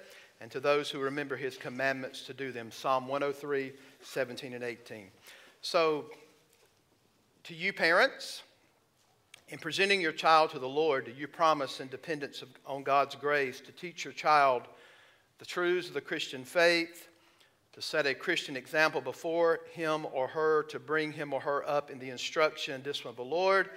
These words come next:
and to encourage him or her to accept Christ as his or her Savior under the guidance of the Holy Spirit? We do. We do? All right. Praise the Lord. And congregation,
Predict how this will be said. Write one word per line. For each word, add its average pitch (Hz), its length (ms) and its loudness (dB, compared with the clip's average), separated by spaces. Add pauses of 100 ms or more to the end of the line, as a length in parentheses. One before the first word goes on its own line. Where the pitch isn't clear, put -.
(480)
and 123 180 -10
to 147 140 -4
encourage 160 580 2
him 151 360 -2
or 143 220 2
her 151 180 0
to 147 180 -8
accept - 440 -6
Christ 156 520 0
as 139 420 -4
his 156 280 -10
or 135 80 -4
her 135 160 -6
Savior 160 560 0
under 143 160 -8
the 123 80 -10
guidance 131 800 2 (340)
of 123 140 -6
the 117 80 -10
Holy 131 240 -8
Spirit? 104 340 -10 (1120)
We - 60 -20
do. - 220 -20
We 131 80 -8
do? 147 240 -4 (260)
All 104 160 -8
right. 143 320 -4
Praise 131 200 -6
the 143 60 -4
Lord. 147 280 0 (320)
And 139 160 -8
congregation, 175 720 6